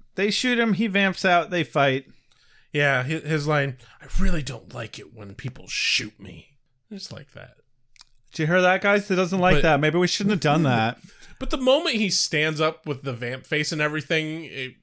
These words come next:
Speaker 2: pans over to the guys, and they're all like, "Oh my God!"
Speaker 1: Oopsie doodles.
Speaker 2: <laughs>
Speaker 1: I
Speaker 2: They're all
Speaker 1: mean
Speaker 2: terrified, and they should be. And I liked that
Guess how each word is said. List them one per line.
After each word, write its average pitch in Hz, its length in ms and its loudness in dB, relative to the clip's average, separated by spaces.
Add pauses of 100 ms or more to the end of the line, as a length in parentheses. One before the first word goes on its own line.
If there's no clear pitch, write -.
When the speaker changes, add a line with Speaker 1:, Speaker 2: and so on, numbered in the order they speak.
(160)
Speaker 2:
pans 135 340 -6
over 139 180 -4
to 135 60 -6
the 123 80 -6
guys, 123 380 -2
and 139 80 -8
they're 143 100 -2
all 131 300 -2
like, 120 260 -8 (420)
"Oh 392 360 8
my 403 280 4 (160)
God!" 453 540 4 (400)
Speaker 1:
Oopsie 320 380 2
doodles. 247 580 0
Speaker 2:
<laughs> - 760 -10
Speaker 1:
I 269 80 2
Speaker 2:
They're 359 180 4
all 269 80 6
Speaker 1:
mean 269 80 -4
Speaker 2:
terrified, 160 640 0
and 165 140 0
they 196 100 2
should 302 340 -4
be. 123 240 -2
And 170 120 -4
I 214 100 -2
liked 294 480 -4
that 185 240 0